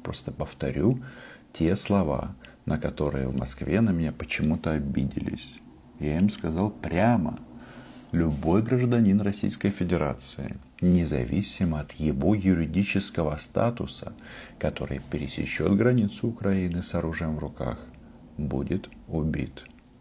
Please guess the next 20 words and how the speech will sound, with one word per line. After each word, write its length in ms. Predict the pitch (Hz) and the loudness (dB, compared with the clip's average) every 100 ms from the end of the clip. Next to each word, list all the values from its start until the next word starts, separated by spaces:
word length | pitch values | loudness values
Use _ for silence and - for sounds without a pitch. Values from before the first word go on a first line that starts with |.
| - - | -20 -16
Это 220 | - - | -8 -2
же 120 | 92 98 | 0 0
так 240 | 98 - | -2 -4
просто 600 | - - 117 - - 131 - - - - | -4 -2 -2 -6 -8 -10 -10 -20 -20 -18
и 120 | - 117 | -10 -8
понятно. 800 | - 69 62 - - - - - - - - - - - - - - - - - - - | -6 -6 -6 -8 -10 -12 -12 -14 -20 -20 -20 -18 -16 -16 -18 -20 -20 -20 -20 -20 -20 0
Подписывайтесь 840 | 92 - - 90 - 147 147 131 | 0 0 -2 -2 2 0 2 0
на 100 | 90 | 0
мой 260 | 76 73 69 | 0 0 -2
YouTube-канал. 680 | 67 - - 65 52 50 - - - - | -4 -6 -2 -2 -2 -4 -10 -16 -18 4
Называем 680 | 127 120 82 80 73 71 69 | 8 10 8 6 4 2 0
здесь 320 | 69 69 - | -2 -4 -2
вещи 600 | 71 101 - - - - - - | 0 2 0 -6 -6 -8 -10 -14
своими 760 | - 82 73 71 73 71 69 - - - - | -4 0 0 0 -2 -2 -4 -8 -14 -18 -2
именами. 720 | 95 80 67 65 60 60 60 - - - - - - - - - - - | 0 2 0 0 -2 -4 -8 -10 -18 -16 -14 -14 -16 -18 -18 -20 -8 0
И 120 | 82 | 2
да, 380 | 71 64 50 - - - - - - - | 4 2 0 -4 -10 -12 -14 -14 -16 -12
Украина 540 | - - 73 69 65 | -6 -2 0 0 0
была, 520 | 67 67 62 64 101 123 - | 0 0 0 2 0 -2 -8
є 400 | 80 78 76 73 | -8 -4 -4 -4